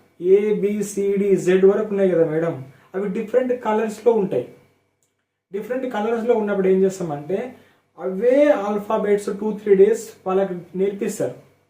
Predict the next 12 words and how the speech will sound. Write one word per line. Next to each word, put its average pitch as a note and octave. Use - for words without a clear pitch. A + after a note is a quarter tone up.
నేర్పించిన B3
తర్వాత G#3+
వాళ్ళు F3+
ఏం F#3
చేస్తారంటే, F#3+
ఆ E3
నేర్పించిన G3+
తర్వాత F#3+
వాడిని F3+
రాయమని G#3+
ఫోర్స్ G3+
చేయరు. F3+